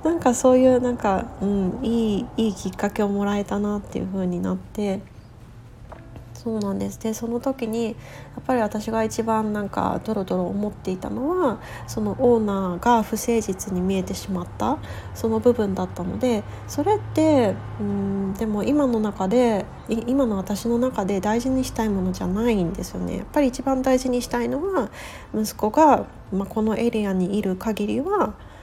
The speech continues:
友達、まあ、せっかく築き上げた友-、友達とかと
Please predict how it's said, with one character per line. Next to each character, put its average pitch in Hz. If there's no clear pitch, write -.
友 214
達、 202
ま 170
あ、 180
せ 202
っ 190
か 185
く 190
築 196
き 202
上 196
げ 185
た -
友-、 180
友 190
達 185
と -
か -
と 254